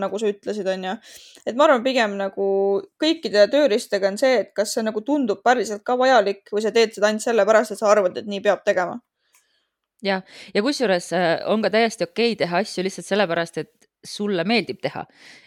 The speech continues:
Speaker 1: Just.
Speaker 2: Isegi sa ei pea sellesse nagu väga uskuma, aga sulle meeldib s-, ja sul on harjumus, äh, tee aga, kui see tekitab sinus mingi hea tunde, siis tee. Isegi kui
Speaker 1: Mhm.
Speaker 2: sa ei usu, et see midagi on, aga,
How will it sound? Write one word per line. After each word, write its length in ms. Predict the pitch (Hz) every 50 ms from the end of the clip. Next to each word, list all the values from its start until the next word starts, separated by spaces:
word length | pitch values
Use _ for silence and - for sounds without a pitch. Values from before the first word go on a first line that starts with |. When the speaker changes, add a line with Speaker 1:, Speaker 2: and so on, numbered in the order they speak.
| _ _ _ -
Speaker 1:
Just. 220 | 226 208 208 208
Speaker 2:
Isegi 220 | 202 220 202 175 165 156 - - 185
sa 80 | -
ei 80 | 208 202
pea 140 | 208 226 208
sellesse 320 | 196 190 165 175 - -
nagu 160 | 175 175 170 170
väga 220 | 175 220 208 180
uskuma, 460 | 160 208 302 - - - 202 185 165 156
aga 80 | 156 165
sulle 160 | 170 160 156
meeldib 380 | 196 254 277 269 202 220 196 -
s-, 80 | - _ _ _ _ - _ _
ja 220 | 90 110 151 165 160
sul 160 | 175 180 175
on 140 | 165 147 165
harjumus, 540 | 180 240 269 254 233 214 208 202 196 196 - - - 180
äh, 240 | 175 170 170 170 170 170 - - - - - - - - - _ _ _ - 175 -
tee 140 | 311 330 269
aga, 220 | 277 254 226 156 143
kui 140 | - 185 196
see 80 | - 202
tekitab 400 | 190 233 226 - 202 - 165 165
sinus 300 | - 240 226 208 185 -
mingi 160 | 170 160 - 180 214
hea 100 | 226 196 175
tunde, 300 | 220 294 392 320 214 180 180 175 175 180
siis 160 | - 170 - - -
tee. 220 | 214 185 143 127 147 151 -
Isegi 300 | 185 196 202 180 214 -
kui 140 | - 160
Speaker 1:
Mhm. 40 | 165
Speaker 2:
sa 80 | 175 170
ei 120 | 175 202 226
usu, 300 | 233 233 214 185 165 165
et 160 | 160 170 - -
see 280 | - 180 165 165 160 160
midagi 300 | 165 175 170 165 151 202
on, 140 | 226 226 202 180 165 - - _
aga, 360 | - 165 165 160 - 160 156